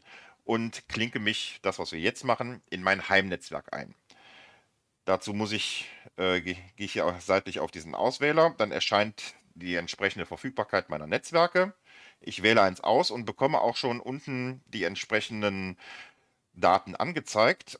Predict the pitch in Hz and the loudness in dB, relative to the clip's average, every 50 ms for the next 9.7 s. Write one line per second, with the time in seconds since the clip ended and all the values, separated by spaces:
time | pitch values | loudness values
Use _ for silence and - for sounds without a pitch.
0 | _ _ - 131 170 208 - - _ 151 156 - 139 - 151 151 147 151 147 135 | _ _ -2 -2 -2 -4 -6 -8 _ -6 -2 0 0 0 0 -2 -4 -8 -8 -8
1 | 131 123 117 120 113 113 113 110 117 120 - - - 82 73 - 87 78 76 135 | -10 -10 -8 -8 -2 2 4 4 4 4 2 0 -2 -2 -2 -2 -6 -10 -8 -10
2 | 139 160 - 117 127 - - - - - 90 82 85 95 101 107 117 - - 87 | -12 -10 -8 -8 -8 -8 -10 -12 -10 -8 -6 -4 -2 -2 -2 -2 -4 -6 -6 -6
3 | 82 76 - - 107 - - - - 147 156 147 _ - 90 98 - - - 90 | -6 -4 0 0 0 0 -2 -6 -18 -18 -18 -20 _ -10 -8 -8 -8 -6 -8 -8
4 | 90 90 90 95 160 156 165 156 156 151 143 139 139 - - _ _ _ - - | -8 -6 -4 -2 -2 -2 -2 -4 -6 -4 -4 -4 -4 -6 -10 _ _ _ -10 -8
5 | - 190 185 - - 170 170 - - - - 170 175 175 - 165 143 147 151 - | -8 -8 -8 -10 -10 -8 -8 -8 -10 -8 -8 -8 -8 -4 -2 0 2 4 2 2
6 | - - - - - - - - - - - - - - 113 117 120 - - 143 | 0 -6 -18 -16 -18 -18 -18 -18 -18 -18 -16 -6 -2 0 0 0 0 2 2 2
7 | 143 147 139 - - 123 120 131 135 131 - 113 101 101 101 92 101 101 107 113 | 2 2 0 2 4 6 6 6 4 0 -6 -8 -8 -8 -2 4 6 8 8 8
8 | 113 - - 123 117 - 110 87 87 90 85 98 78 90 117 165 190 - 90 95 | 6 4 4 2 2 2 2 2 4 4 4 2 0 0 0 0 0 -2 -2 -4
9 | 87 101 117 135 135 165 180 196 - - - - - | -2 -2 -2 0 2 2 0 0 -2 -6 -8 -10 -12